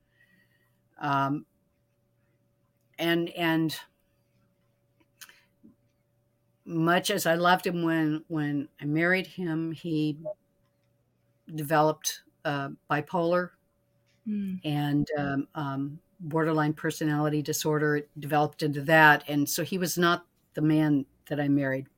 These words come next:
Speaker 2: Right.
Speaker 1: Um, I was, I was alone for about a decade. And then I met Donovan and we got married in two thousand nine. In fact, we celebrated our fourteenth anniversary yesterday.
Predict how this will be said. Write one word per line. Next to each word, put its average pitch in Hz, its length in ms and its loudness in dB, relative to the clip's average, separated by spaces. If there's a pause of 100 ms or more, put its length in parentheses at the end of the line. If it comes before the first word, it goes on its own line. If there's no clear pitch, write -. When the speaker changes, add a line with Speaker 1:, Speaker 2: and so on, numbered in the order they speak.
(400)
Speaker 2:
Right. 190 420 -6
Speaker 1:
Um, 156 460 4 (500)
I 202 140 12
was, 202 300 6
I 175 120 0
was 175 320 -4
alone 175 360 6
for 143 400 -4 (100)
about 147 300 0
a 139 60 -4
decade. 143 560 -6 (680)
And 147 500 2 (460)
then 156 180 4
I 160 120 4
met 160 360 2 (340)
Donovan 156 640 0
and 143 180 -6
we 147 360 -4
got 147 200 -6
married 147 420 -2
in 143 280 -6
two 156 120 -8
thousand 143 380 -2
nine. 156 540 2
In 156 60 -12
fact, 147 260 -4
we 147 220 -4
celebrated 147 680 -4
our 139 100 -4
fourteenth 151 460 -4
anniversary 151 580 -2
yesterday. 135 540 -10